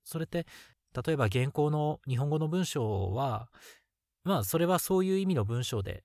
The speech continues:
あるんですけれども、その人がどんな気持ちでそういう発言に至ったのかな、誰に対してそういうことを伝えたかったのかなっていうことの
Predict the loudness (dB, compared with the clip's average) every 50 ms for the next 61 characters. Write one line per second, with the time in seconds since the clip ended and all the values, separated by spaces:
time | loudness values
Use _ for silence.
0 | _ _ -6 -4 -2 -2 -2 -2 -4 -6 -8 -12 -12 -10 -8 -8 -6 -6 -6 -6
1 | -8 -8 _ _ _ _ _ _ _ _ _ _ _ _ _ _ _ _ _ _
2 | _ _ _ _ _ _ -8 -4 0 2 2 2 2 0 2 2 4 6 6 4
3 | 4 2 _ _ -20 -20 -20 _ _ _ _ _ _ _ _ _ _ _ _ _
4 | _ -2 2 4 4 6 6 4 4 2 2 2 0 2 0 0 0 0 2 4
5 | 4 2 2 2 2 4 4 6 6 4 4 2 0 0 0 -2 0 0 2 2
6 | 2 2 0 0 -2 -4 -4 -4 -4 -4 -4 -2 -4 -4 -4 -4 -4 -6 -8 _
7 | _ _ _ _ _ _ _ _ _ _ _ _ _ _ _ _ _ _ _ _
8 | _ -4 0 2 2 2 2 2 0 0 0 0 -2 -2 -2 -4 -4 -2 -2 -2
9 | -2 -2 -2 0 0 0 -2 -2 -4 -4 -2 -2 -2 -2 -4 -4 -4 -2 -2 -2
10 | -2 -2 -4 -6 -8 -8 -8 -8 -8 -6 -6 -4 -4 -4 -6 -6 -8 _ _ _
11 | _ _ _ _ _ _ _ _ _ -8 -6 -6 -6 -8 _ _ _ _ _ _
12 | _ _ _ _ _ _ _ _ _ _ _ _ 0 2 2 2 2 0 -4 -2
13 | 0 0 0 2 2 2 2 2 2 0 -2 -6